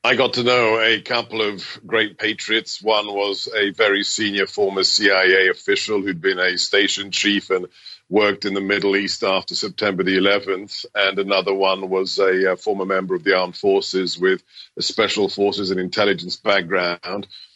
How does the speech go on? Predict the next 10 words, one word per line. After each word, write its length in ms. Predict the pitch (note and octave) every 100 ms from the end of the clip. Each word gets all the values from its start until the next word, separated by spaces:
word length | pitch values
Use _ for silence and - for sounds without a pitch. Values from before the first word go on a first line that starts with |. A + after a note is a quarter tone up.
| _ -
And 220 | A2 G#2
they 160 | G#2 A#2
told 340 | A#2 C3 C#3
me 140 | A#2+ G#2+
after 380 | G#2+ G#2 - G#2
I 160 | G2
left 340 | G2 G#2+ - -
the 60 |
White 260 | F#2+ G2+ F#2+
House 640 | F#2 E2 F2 F#2 - -